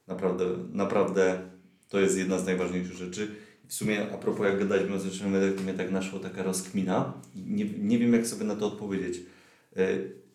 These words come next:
co, jeżeli teraz Instagram, Facebook, Twitter,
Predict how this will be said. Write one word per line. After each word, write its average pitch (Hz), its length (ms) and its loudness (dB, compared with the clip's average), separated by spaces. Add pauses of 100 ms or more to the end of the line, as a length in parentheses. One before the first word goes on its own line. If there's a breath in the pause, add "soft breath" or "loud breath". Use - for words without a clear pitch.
(960)
co, - 600 6
jeżeli 113 500 4
teraz 120 580 4 (720)
Instagram, 104 760 2
Facebook, 95 600 -2 (260)
Twitter, 90 460 -2